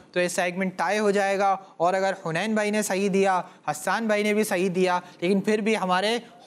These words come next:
حنین بھائی segment کو win کر لیں گے۔ دسویں سوال کے اوپر پورا segment ہے کہ کون win کرے گا۔ جی، دسواں سوال تھا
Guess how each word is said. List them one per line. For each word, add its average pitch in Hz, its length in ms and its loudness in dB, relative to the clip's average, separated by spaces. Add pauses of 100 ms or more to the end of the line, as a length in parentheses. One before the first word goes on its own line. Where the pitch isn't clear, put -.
(120)
حنین 220 280 -2
بھائی 208 180 0
segment 190 400 -2
کو 180 140 0
win 180 140 0
کر 175 120 -2
لیں 190 280 0
گے۔ 190 140 0 (280)
دسویں 208 380 -2
سوال 202 320 0
کے 208 80 0
اوپر 208 260 0
پورا 208 340 0
segment 202 420 0
ہے 175 180 0 (200)
کہ 190 80 0
کون 214 340 -2
win 202 160 -2
کرے 175 280 0
گا۔ 147 160 2 (240)
جی، 202 320 2
دسواں 208 440 -2
سوال 202 400 0
تھا 180 380 0